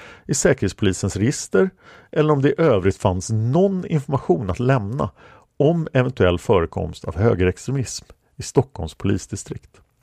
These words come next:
Jag tog per telefon kontakt med Hjälmroth, då chef för Säkerhetspolisen, och fick då efter mötet en försäkran från Hjälmroth att inget ofördelaktigt funnits att delge polisstyrelsen om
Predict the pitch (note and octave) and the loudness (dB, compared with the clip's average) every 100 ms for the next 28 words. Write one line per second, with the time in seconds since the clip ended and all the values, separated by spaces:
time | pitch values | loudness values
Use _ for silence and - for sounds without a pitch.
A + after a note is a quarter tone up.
0 | _ - D#3 G3+ - F3+ F3 E3 - F#3 | _ 0 2 2 2 0 2 0 0 0
1 | D3 - B2 - - - F2+ G2+ F2+ F2+ | 0 -2 -2 -2 -4 -4 2 2 2 -2
2 | A2+ - - - - - A2 E3+ F#3 - | -4 -6 -20 -20 -20 -10 0 2 2 0
3 | - - F#3 G3 - - F3 - G3 C3+ | -2 2 4 2 -2 -2 -2 2 2 2
4 | C3+ - E3+ F3+ - G2 - - - - | 0 2 2 2 -2 -6 -8 -18 -18 -8
5 | - - D#3 - G#2+ F3 G3 - - B2+ | -4 0 0 0 0 2 4 0 0 0
6 | D3 A#2 - D#3 - B2+ C#3+ - - - | 2 0 0 -4 0 -2 -2 -6 -6 -4
7 | G3 G#3 E3+ D#3 B2 B2+ A#2 B2+ F#2 F#2+ | -2 0 -2 -2 -2 0 2 2 2 0
8 | - - - - - - - - - - | -2 -4 -16 -20 -20 -8 -8 -8 -16 -2
9 | G3 D#3 D3+ F3+ - - D#3 - C#3 C3+ | 0 2 2 0 -2 0 0 2 0 2
10 | E3+ - A#2+ - E3 G2 G2+ A2+ F#2 F#2 | 0 -2 -6 0 0 0 -2 -4 -4 0
11 | D#3 F#2+ F2+ F#2 C3 C#3 - F3 D#3+ C3+ | 2 2 2 0 2 2 2 2 2 0
12 | G#2+ F#2+ | -2 -4